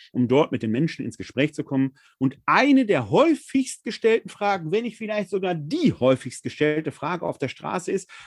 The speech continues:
dass ich kann Ihnen nur empfehlen, kommen Sie mal mit raus, damit Sie das erleben, ist, "Warum nennt ihr Christen Jesus den Sohn Gottes?" Diese Frage wird entweder gestellt von Leuten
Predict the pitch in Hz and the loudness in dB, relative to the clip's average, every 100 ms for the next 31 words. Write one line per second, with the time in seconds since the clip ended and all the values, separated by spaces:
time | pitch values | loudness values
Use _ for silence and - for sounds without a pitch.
0 | - - 135 - 143 135 185 240 214 - | -12 -4 -4 -4 -10 -4 0 2 2 0
1 | 185 208 170 226 240 233 208 - - 226 | -2 -4 -2 -2 -2 -2 -6 -2 -2 0
2 | 143 156 180 - 127 151 165 196 269 - | 0 0 -2 -4 0 2 2 0 0 -4
3 | - _ _ - 101 156 240 247 208 165 | -20 _ _ -6 2 4 2 0 0 0
4 | 220 214 - 151 - - 226 240 - 135 | -2 -6 -4 -6 -6 -6 -4 -4 0 2
5 | 165 185 208 202 220 175 113 78 - - | 2 -2 -4 -2 -2 0 -2 -4 -16 -20
6 | _ _ _ _ - - - 165 175 - | _ _ _ _ -20 -20 -2 2 2 0
7 | 175 233 254 208 160 147 - 185 196 214 | -2 0 0 2 0 -2 0 0 2 2
8 | 254 - 170 147 123 - 131 147 202 226 | 0 0 -2 -2 -4 -4 0 2 0 -2
9 | - - 139 135 123 98 _ _ - 98 | -18 -2 2 4 2 -2 _ _ -6 2
10 | 135 156 147 131 120 | 4 4 2 0 -2